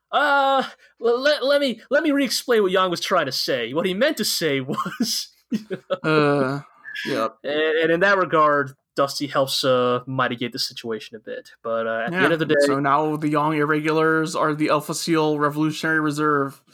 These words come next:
Speaker 1: Yes, yes, and Yang begins assembling the crew that will, uh, take back Iserlohn.
Speaker 2: Indeed.
Speaker 1: Um,
Speaker 2: And
Speaker 1: and
Speaker 2: that,
Speaker 1: then
Speaker 2: yeah, that wraps up sixty-eight.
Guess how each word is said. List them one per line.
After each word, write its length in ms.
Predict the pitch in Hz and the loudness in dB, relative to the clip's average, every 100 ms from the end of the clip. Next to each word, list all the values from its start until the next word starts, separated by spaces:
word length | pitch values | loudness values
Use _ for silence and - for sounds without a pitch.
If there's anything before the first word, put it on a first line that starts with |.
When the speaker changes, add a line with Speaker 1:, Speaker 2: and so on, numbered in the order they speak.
| - - - - | -20 -20 -20 -4
Speaker 1:
Yes, 540 | 139 110 - - - _ | -2 0 -2 -2 -8 _
yes, 280 | 123 110 - | -14 -10 -8
and 240 | 120 107 113 | -6 -6 0
Yang 360 | 131 143 139 | 2 2 0
begins 320 | 131 143 143 127 | 0 0 2 0
assembling 480 | - - 156 165 143 | 0 0 2 2 0
the 60 | |
crew 580 | 131 - 151 120 110 - - - - - - | -2 0 2 2 0 -4 -14 -20 -20 -20 -6
that 140 | 104 | -4
will, 160 | 113 110 | -2 0
uh, 160 | 110 107 | 0 0
take 360 | - 160 - | 0 -2 0
back 320 | 143 123 - - | 0 0 -4 -6
Iserlohn. 560 | 139 127 104 104 95 131 _ _ _ _ _ - | -4 -4 -8 -12 -16 -18 _ _ _ _ _ -6
Speaker 2:
Indeed. 560 | 147 143 139 107 113 139 - - - _ _ _ _ _ _ _ _ _ | -2 2 2 0 -4 -8 -16 -20 -20 _ _ _ _ _ _ _ _ _
Speaker 1:
Um, 80 | _ _ _ _ _ _ _ - - | _ _ _ _ _ _ _ -20 -10
Speaker 2:
And 80 | 127 | -4
Speaker 1:
and 80 | 127 | 2
Speaker 2:
that, 240 | 175 226 | 2 0
Speaker 1:
then 100 | 165 | -2
Speaker 2:
yeah, 180 | 165 170 | 0 0
that 180 | 135 107 | 0 0
wraps 280 | 131 139 156 | 0 0 -4
up 120 | 143 | -6
sixty-eight. 560 | 170 151 170 185 175 | -8 -4 0 2 0